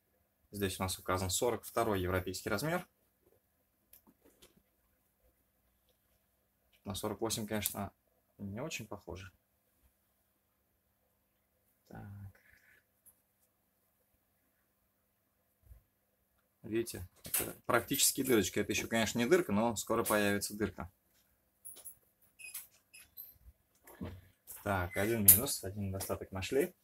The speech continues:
<clears throat> Есть также юбки, кстати, в других лотах они тоже есть. Несколько юбок обязательно подкладывают. Так, двоечка, указан размер.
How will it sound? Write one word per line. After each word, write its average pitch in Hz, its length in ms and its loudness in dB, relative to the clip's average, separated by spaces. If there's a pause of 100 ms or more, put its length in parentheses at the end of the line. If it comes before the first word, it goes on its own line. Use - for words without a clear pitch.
(800)
<clears throat> 131 340 4
Есть 139 300 8
также 120 300 8
юбки, 139 340 2
кстати, - 320 2
в 104 60 -2
других 107 300 -4
лотах - 280 2
они 92 420 2
тоже 101 240 0
есть. 151 520 2 (220)
Несколько - 420 -8
юбок 101 420 -6 (120)
обязательно 101 580 -2 (1200)
подкладывают. 160 1000 6 (200)
Так, 107 680 0
двоечка, 120 600 8
указан 107 380 2
размер. 156 440 4